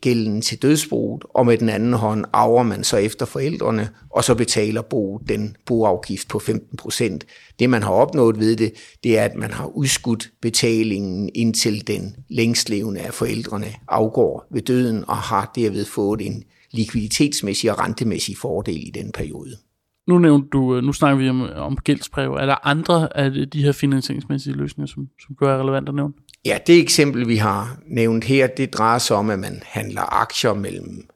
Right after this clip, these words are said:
Speaker 1: fysiske personer, forældre og børn, ved anvendelse af succession, og altså uden skat, og derved ved berigtigelse også ved et gældsbrev. Hvis ikke man opfylder de betingelser, eller har en anden selskabsstruktur,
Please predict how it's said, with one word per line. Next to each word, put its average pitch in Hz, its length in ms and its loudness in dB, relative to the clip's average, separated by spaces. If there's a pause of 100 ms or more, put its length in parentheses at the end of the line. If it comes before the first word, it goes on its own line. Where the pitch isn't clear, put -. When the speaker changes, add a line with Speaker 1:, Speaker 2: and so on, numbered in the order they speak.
(120)
Speaker 1:
fysiske 127 440 -4
personer, 110 540 -4
forældre 107 420 -4
og - 200 -4
børn, 110 400 0 (600)
ved 104 140 -2
anvendelse 104 560 -2
af - 60 -6
succession, 110 800 -2 (100)
og 92 240 -4 (400)
altså - 180 -10
uden 117 280 -6
skat, - 520 -2
og - 200 -8
derved 107 400 -6 (280)
ved 107 300 -12
berigtigelse 101 720 -6
også - 240 -6
ved 110 100 -6
et - 140 -14
gældsbrev. - 580 -2 (580)
Hvis 113 260 2 (120)
ikke 156 280 4
man 110 260 -2
opfylder 139 400 2
de 117 140 -2
betingelser, 120 600 0
eller 90 140 -2
har 95 300 0
en 107 100 -2
anden 117 200 -2
selskabsstruktur, - 1080 -4